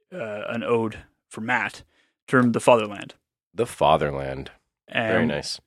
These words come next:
Speaker 1: so we're gonna be looking essentially at, uh, anxieties around the patriarch. And,
Speaker 2: Okay.
Speaker 1: yeah.
Speaker 2: All right. Um, but on today's episode, I think what we're gonna do is, uh, start to get into the notion of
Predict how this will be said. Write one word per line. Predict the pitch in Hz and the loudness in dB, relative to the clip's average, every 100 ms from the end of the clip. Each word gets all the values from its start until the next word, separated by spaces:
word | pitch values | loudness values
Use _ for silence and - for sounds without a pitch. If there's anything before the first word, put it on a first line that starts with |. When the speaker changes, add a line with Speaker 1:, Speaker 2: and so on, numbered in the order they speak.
| _ _ _ _ | _ _ _ _
Speaker 1:
so | - | 0
we're | 170 | 4
gonna | 175 170 | 6 6
be | |
looking | 156 143 143 | 6 6 6
essentially | 123 127 131 117 | 4 0 0 0
at, | 110 - - | -2 -4 -2
uh, | 139 110 110 - _ | 0 2 -2 -8 _
anxieties | 143 131 135 135 131 123 | 0 6 8 8 6 4
around | 117 113 | 2 0
the | 110 | -2
patriarch. | 110 - 98 - - _ _ | -6 -8 -12 -14 -20 _ _
And, | 147 127 113 110 - - | -20 -18 -16 -18 -12 -8
Speaker 2:
Okay. | 127 117 - | -4 -4 -4
Speaker 1:
yeah. | - - _ _ _ _ _ _ _ _ - | -10 -10 _ _ _ _ _ _ _ _ 2
Speaker 2:
All | |
right. | 92 131 - - - - | 4 4 2 -14 -10 4
Um, | 110 110 110 107 _ _ | 8 8 6 2 _ _
but | 117 120 - _ _ | 6 6 4 _ _
on | 104 107 | 2 2
today's | 120 127 147 117 | 4 4 6 6
episode, | 90 76 78 67 73 - | 4 0 -2 -2 -2 -2
I | 85 | -2
think | - 92 92 | 0 0 0
what | 92 - | 0 -2
we're | 80 | 0
gonna | 85 80 | 0 -2
do | 78 78 | 0 0
is, | 78 76 76 76 - | 0 0 -2 -2 -2
uh, | 78 78 - | 0 0 0
start | - - 113 | 0 2 2
to | 117 | 2
get | 98 90 | 2 4
into | 87 80 85 80 80 78 - _ _ _ _ _ | 2 -2 -4 -2 -2 -2 -6 _ _ _ _ _
the | 78 | -2
notion | 82 82 - 80 | 0 0 0 -2
of | 73 71 - | -2 -6 -14